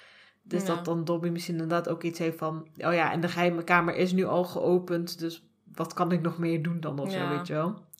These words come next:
Speaker 2: Het is nu klaar.
Speaker 1: Ja. Maar een echt goede verklaring, <laughs> eh, heb ik ook niet, eh,
Speaker 2: Nee,
Speaker 1: niet voor, nee.
Speaker 2: precies. Nee.
Speaker 1: Nee.
Speaker 2: Ja, volgens mij was dat een beetje het gesprek tussen die twee, eh, en worden ze nu,
Speaker 1: Ja.
Speaker 2: eh, verrast door een geluid en, eh, gaat Dobby heel snel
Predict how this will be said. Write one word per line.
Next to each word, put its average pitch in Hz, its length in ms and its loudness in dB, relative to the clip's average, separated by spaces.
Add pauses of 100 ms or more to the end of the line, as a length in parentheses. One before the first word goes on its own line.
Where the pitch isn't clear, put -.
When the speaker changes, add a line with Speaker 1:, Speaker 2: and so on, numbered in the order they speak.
Speaker 2:
Het - 100 -20
is 175 120 -8
nu 175 120 -6
klaar. 165 480 -8 (340)
Speaker 1:
Ja. 175 280 -8 (260)
Maar 175 160 6
een 185 120 4 (140)
echt 277 220 4
goede 302 200 10
verklaring, 240 560 6
<laughs> - 20 2
eh, 233 100 6 (200)
heb 196 220 0
ik 202 140 0
ook 165 180 0
niet, 151 260 -6
eh, 160 60 0 (100)
Speaker 2:
Nee, 180 120 -2
Speaker 1:
niet 170 140 -8
voor, 160 140 -4
nee. 156 80 -2
Speaker 2:
precies. 156 380 -6 (100)
Nee. 180 260 -10
Speaker 1:
Nee. 180 200 -6 (500)
Speaker 2:
Ja, 180 260 2
volgens 175 200 -8
mij 185 120 -2
was 180 140 -2
dat 208 160 0
een 196 60 -2
beetje 185 200 0
het - 80 -10
gesprek - 360 -4
tussen 240 280 -2
die 208 120 -2
twee, 233 400 2
eh, 240 400 -2
en 220 180 2
worden 208 260 4
ze 196 140 -4
nu, 202 80 4 (240)
Speaker 1:
Ja. 190 340 2
Speaker 2:
eh, 196 60 -4 (160)
verrast 208 720 0
door 208 180 8
een 190 100 0
geluid 202 500 2
en, 202 280 -2 (320)
eh, 185 320 -4
gaat 196 220 -6
Dobby 196 300 2
heel 185 160 -2
snel 175 420 -6